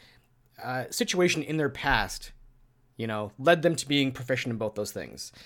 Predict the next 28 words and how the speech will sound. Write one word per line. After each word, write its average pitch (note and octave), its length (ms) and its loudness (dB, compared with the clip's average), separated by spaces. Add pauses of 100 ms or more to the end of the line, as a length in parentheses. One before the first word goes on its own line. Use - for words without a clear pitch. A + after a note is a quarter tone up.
(280)
Uh, G#2+ 160 -6
you C#3+ 80 -2
can E3+ 100 0
also D#3+ 220 2
use D3 180 -2
stuff - 240 -2
like D#3+ 180 2
languages E3+ 640 0 (400)
to B2 340 -2 (140)
think C#3 320 -2
about A2+ 440 0 (200)
their B2+ 260 -4
backstory, G#2 800 -2 (460)
where C#3 300 0
they C#3 160 4
came C#3 260 -4
from, G#2+ 200 -4
their B2 200 -4
upbringing. A2+ 520 -4
Why, C#3 240 2
why C#3+ 320 4
is F3+ 160 8
your D#3+ 120 2
character D3+ 800 4
able D3 200 2
to B2+ 60 -2
speak C3 280 -4
Common C#3+ 360 -2